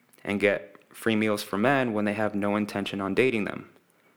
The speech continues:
Damn. That's rough.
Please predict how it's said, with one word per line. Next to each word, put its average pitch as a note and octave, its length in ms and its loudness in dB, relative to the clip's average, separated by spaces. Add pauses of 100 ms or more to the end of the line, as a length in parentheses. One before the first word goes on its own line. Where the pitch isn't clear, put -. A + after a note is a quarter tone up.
(1800)
Damn. G#2 360 2 (2250)
That's F2 180 2
rough. G#2 360 0